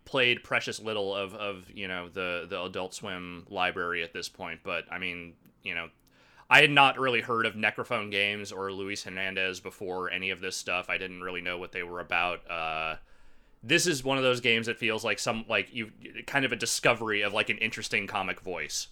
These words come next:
You know, it, it, it, that's not something you get a whole lot in video games. Uh, you know, people actually who are good at comedy and that, like, actually have, like, kind of their own unique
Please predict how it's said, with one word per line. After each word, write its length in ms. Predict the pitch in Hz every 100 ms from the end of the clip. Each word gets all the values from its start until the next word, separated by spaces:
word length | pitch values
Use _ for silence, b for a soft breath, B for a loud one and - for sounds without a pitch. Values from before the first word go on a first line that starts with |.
| -
You 140 | 101 98
know, 180 | 92
it, 220 | 98 101 104
it, 200 | 104 104
it, 120 | 101
that's 180 | 104 131
not 140 | 117
something 240 | 123 113
you 120 | 107 98
get 180 | 104
a 40 | 98
whole 220 | 107 95
lot 240 | 95 92
in 120 | 98 92
video 260 | 92 92
games. 540 | 87 85 85 82 - b b b b b -
Uh, 460 | 87 85 82 82 82
you 120 | 92
know, 100 | 90
people 300 | 117 101 98
actually 320 | 95 - 95
who 100 | 90
are 100 | 90
good 220 | 92 107
at 100 | 98
comedy 460 | - 98 92 92 90
and 100 | 87
that, 100 | 95
like, 140 | 95
actually 300 | 95 92 98
have, 260 | 92 92 90
like, 160 | 90 90
kind 160 | 95
of 100 | 92
their 200 | 92 95
own 380 | 98 90 90 85
unique 520 | 95 92 92 92 -